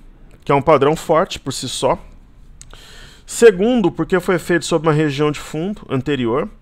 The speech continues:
né? Região aqui de noventa e dois e vinte, né? Terceiro, porque esse candle marca equilíbrio isoladamente. Ele não é um martelo, mas ele é um spinning top.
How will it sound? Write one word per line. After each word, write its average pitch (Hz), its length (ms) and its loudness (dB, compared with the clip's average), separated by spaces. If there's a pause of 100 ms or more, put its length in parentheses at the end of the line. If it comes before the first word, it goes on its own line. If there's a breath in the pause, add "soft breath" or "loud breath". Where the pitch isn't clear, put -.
(180)
né? 107 340 -6 (800 soft breath)
Região 123 320 0
aqui 123 180 -4
de 123 120 -4
noventa 123 420 -4
e 120 80 -4
dois 113 320 -4
e 143 40 -8
vinte, 139 540 -12 (1120)
né? 104 300 -4 (760 soft breath)
Terceiro, 233 520 6
porque 214 220 -2
esse 196 200 -2
candle 180 540 2
marca 190 440 0
equilíbrio 147 540 -4
isoladamente. 131 800 0
Ele 185 80 2
não 175 140 0
é 180 60 2
um 185 60 0
martelo, 175 420 2
mas 160 180 2
ele 165 140 0
é 165 40 4
um 160 60 2
spinning 170 480 -2
top. - 460 0